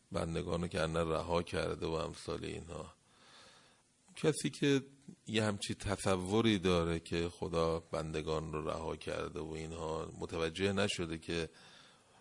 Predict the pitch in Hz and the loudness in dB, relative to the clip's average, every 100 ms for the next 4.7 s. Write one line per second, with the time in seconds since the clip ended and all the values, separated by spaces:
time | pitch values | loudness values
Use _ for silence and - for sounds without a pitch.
0 | _ _ _ - - - - - - 90 | _ _ _ -20 -20 -16 -16 -16 -4 -2
1 | 85 85 82 82 82 82 85 85 82 82 | 2 2 2 2 2 2 -2 -2 0 4
2 | 95 101 - - _ _ _ _ _ - | 4 2 -2 -14 _ _ _ _ _ -20
3 | - _ - 90 87 90 82 82 - 90 | -20 _ -14 -10 -6 0 0 0 -4 -2
4 | 87 87 90 104 135 143 | 0 0 0 0 0 0